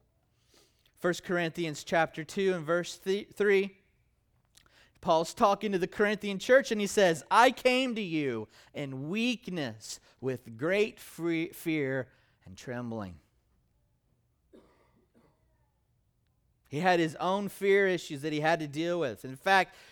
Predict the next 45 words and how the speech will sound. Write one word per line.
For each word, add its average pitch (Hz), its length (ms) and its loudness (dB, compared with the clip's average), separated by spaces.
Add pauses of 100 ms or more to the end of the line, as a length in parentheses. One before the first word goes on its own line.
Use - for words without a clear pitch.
here's 190 280 2 (240)
Paul 196 360 8
has 185 260 6
a, 160 200 6 (140)
a, - 100 2 (180)
a 160 40 4
vision 254 500 6
from 233 280 4
the 214 100 6
Lord 208 540 8
that 180 180 2 (160)
to 196 140 4
help 233 400 2
literally 233 460 4
calm 214 400 2
his 175 180 -8
fears 190 440 -6
down 120 300 -4
in 143 100 -8
Acts 160 280 -4
chapter 156 440 -2
eighteen, 165 640 -6 (880)
starting 170 460 4
in 156 140 -4
verse 160 340 -2
nine. 175 520 2 (1600)
It - 60 -20
says, 151 220 -2
"One 226 300 8
night 240 260 6
the 220 100 6
Lord 226 300 8
spoke 262 460 4
to 277 100 -4
Paul 247 380 6
in 226 100 0
a 214 60 0
vision, 196 480 2
and 160 160 -4
he 196 80 -2
says, 170 420 2
'Do 185 300 -2
not 294 340 10
be 277 140 4
afraid.'" 196 600 4